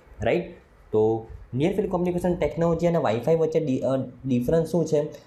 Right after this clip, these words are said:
કે near field communication technology છે ને એ just થોડા સેન્ટીમીટરની દૂરી પ-, જ્યાં ઉપકરણો હોય ને એને જ operate કરવા માટે કામમાં આવશે કે બે એવી સ-, અ, ડિવાઇસો વચ્ચે communication થશે કે જેમની વચ્ચેનું અંતર ખૂબ જ ઓછું હોય.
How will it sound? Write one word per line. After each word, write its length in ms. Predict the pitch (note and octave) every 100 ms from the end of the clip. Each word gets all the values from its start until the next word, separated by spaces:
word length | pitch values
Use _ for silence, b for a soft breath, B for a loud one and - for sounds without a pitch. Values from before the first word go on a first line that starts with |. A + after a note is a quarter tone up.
| B -
કે 80 | D#3
near 400 | D#3 B2 B2+ F3+
field 220 | F#3 G3
communication 480 | F3+ D#3+ E3 F3 E3
technology 360 | D#3+ E3 E3
છે 100 | E3
ને 80 | F3+
એ 160 | - D#3+
just 180 | E3 E3 -
થોડા 240 | C3 C#3 D#3+
સેન્ટીમીટરની 760 | E3 C3+ C3+ D#3+ D#3 D#3+ D#3+
દૂરી 400 | D3+ C3+ D#3 D#3+ B B B - -
પ-, 380 | C#3+ C#3+ C#3 B2
જ્યાં 160 | D3
ઉપકરણો 500 | D3 C3 - D#3+ D#3+
હોય 260 | E3 E3 F#3
ને 240 | D3 C#3+ -
એને 200 | C3 D3+
જ 60 | E3+
operate 380 | C3+ C3+ D3 -
કરવા 180 | C3 C3
માટે 420 | C3 B2 C#3 C#3+
કામમાં 440 | C#3 A2 G2+ G#2+ G2+
આવશે 320 | G#2 - - B B B -
કે 100 | E3
બે 180 | D3 D#3
એવી 380 | F3+ C#3+ F3 G#3
સ-, 140 | -
અ, 380 | - C3+ C#3+ C#3+ A#2+
ડિવાઇસો 420 | C#3 C#3+ D#3+ E3
વચ્ચે 320 | D#3 D3+ -
communication 640 | D3+ C3 C#3+ D3 D3 D#3 C#3+
થશે 260 | D3 E3+
કે 100 | E3
જેમની 260 | D3+ C#3+ D3+
વચ્ચેનું 300 | D3+ D#3 D#3
અંતર 240 | B2 D3
ખૂબ 260 | C#3+ C#3 D3
જ 60 | D3
ઓછું 340 | A2 A2 A#2+
હોય. 180 | F#2 C#2+